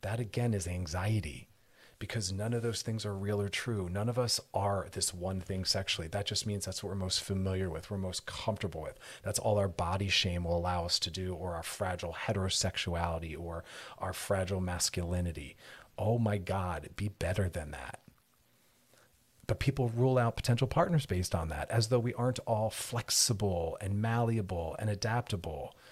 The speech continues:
A-, a-, and people rule others out, uh, uh, uh, out of,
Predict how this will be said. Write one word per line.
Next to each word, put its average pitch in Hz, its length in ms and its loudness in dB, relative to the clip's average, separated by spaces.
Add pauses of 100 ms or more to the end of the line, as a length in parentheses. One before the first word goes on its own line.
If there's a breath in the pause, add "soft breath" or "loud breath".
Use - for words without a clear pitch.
(240 loud breath)
A-, 120 200 6
a-, 120 360 0
and 135 120 4
people 147 260 -2
rule 143 240 0
others 139 340 6
out, 131 340 0
uh, 123 60 0
uh, 127 460 2
uh, 123 40 -2
out 127 120 4
of, 120 260 6